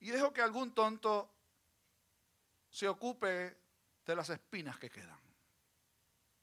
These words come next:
"Así pasa con la palabra de Dios", le dijo. "Reconozco que es un libro antiguo. Reconozco que Dios usó hombres para escribirlo.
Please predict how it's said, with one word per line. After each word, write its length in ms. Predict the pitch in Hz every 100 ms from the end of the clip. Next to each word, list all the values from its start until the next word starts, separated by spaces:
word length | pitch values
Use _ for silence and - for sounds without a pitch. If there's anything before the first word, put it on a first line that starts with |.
| _ _ _ _ _ _ _ _ _ _ _ _ _ _ _ _ _ _ _ _ _ _ _ _
"Así 260 | - 147 208
pasa 380 | 202 208 226 220
con 180 | 208 175
la 120 | 156
palabra 440 | 143 147 175 170
de 140 | 156 151
Dios", 540 | 208 175 - - - _ _ _ _ 131
le 160 | 127
dijo. 280 | 170 190 107 _ _ _ _ _ _ _ _ _ _ _ _ _ _ _ _ - - _ -
"Reconozco 540 | 160 190 226 269 240
que 100 | 202
es 100 | 185
un 120 | 202
libro 240 | 185 226 247
antiguo. 560 | 233 254 262 202 131 - _ _ _ _ _ _ _ _ _ _ _ _ _ _
Reconozco 540 | 175 180 175 180 220 220
que 160 | 202
Dios 280 | 190 208 190
usó 320 | 185 190 180
hombres 300 | 196 180 160
para 220 | - 147
escribirlo. 640 | 147 - 160 226 233 147